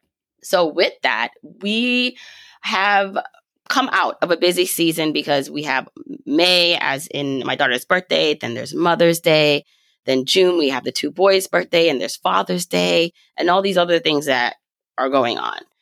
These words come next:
So in the middle of thinking about what I was gonna do for my kids, I knew I didn't wanna do a birthday party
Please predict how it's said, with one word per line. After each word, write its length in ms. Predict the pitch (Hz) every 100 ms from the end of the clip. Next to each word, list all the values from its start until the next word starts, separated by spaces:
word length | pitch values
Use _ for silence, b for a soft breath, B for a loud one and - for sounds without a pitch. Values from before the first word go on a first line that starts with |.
| _ _ _ _
So 200 | - 185
in 160 | -
the 60 | 202
middle 380 | 196 196 220 233
of 440 | 202 170 170 165 160
thinking 240 | 160 165
about 280 | 165 147 147
what 100 | -
I 60 | 147
was 120 | 147
gonna 160 | 139 135
do 320 | 160 156 151
for 140 | 151
my 160 | 135 123
kids, 440 | - 220 208 202
I 60 | 151
knew 160 | 160
I 60 | 160
didn't 160 | 156 139
wanna 180 | 147
do 200 | 143 143 -
a 160 | 123 139 _ _ _ _ _
birthday 340 | 156 160 - 123
party 540 | - 113 127 170 202